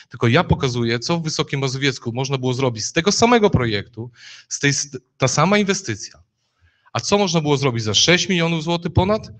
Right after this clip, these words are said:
a co u nas się zrobiło za osiem milionów? I to jest wszystko w budżecie u nas. To jest naprawdę, to, to jest sytuacja bardzo, bardzo dziwna, aczkolwiek nie otwiera panu dalej oczy na,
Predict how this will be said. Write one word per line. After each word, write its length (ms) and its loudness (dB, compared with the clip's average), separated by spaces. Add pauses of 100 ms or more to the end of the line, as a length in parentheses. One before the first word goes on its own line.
(240)
a 60 -4
co 200 -2
u 120 -2
nas 120 0
się 140 -2
zrobiło 320 -4
za 120 -2
osiem 280 -2
milionów? 360 -8 (300)
I 100 -4
to 80 2
jest 100 2
wszystko 300 0
w 20 -2
budżecie 500 -4 (760)
u 100 -8
nas. 340 -14 (1800)
To 80 -6
jest 420 -6 (140)
naprawdę, 400 2
to, 140 -4 (120)
to 120 -2
jest 400 -4
sytuacja 460 -2
bardzo, 520 0
bardzo 300 -4
dziwna, 540 -4 (340)
aczkolwiek 640 -2
nie 160 0
otwiera 280 0
panu 220 -2
dalej 220 0
oczy 280 -2
na, 120 -4